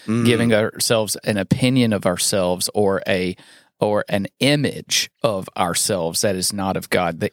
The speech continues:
Speaker 2: image of yourself as a Christian is in Christ. It should be not apart from that. Now, you may be in a season where you've screwed up or you feel convicted about your sin,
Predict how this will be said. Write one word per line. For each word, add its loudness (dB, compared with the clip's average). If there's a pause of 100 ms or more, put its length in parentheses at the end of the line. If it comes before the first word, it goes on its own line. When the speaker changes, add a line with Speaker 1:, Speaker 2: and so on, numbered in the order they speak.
Speaker 2:
image 2
of 0
yourself 0
as -2
a -6
Christian 0
is 0
in 2
Christ. 0 (280)
It 0
should -2
be 2
not 2
apart 0
from -4
that. -4
Now, -2
you 2
may 4
be 2
in 0
a -2
season 0
where -4
you've -4
screwed 2
up 2 (300)
or 0
you 0
feel 2
convicted 0
about 0
your -4
sin, 0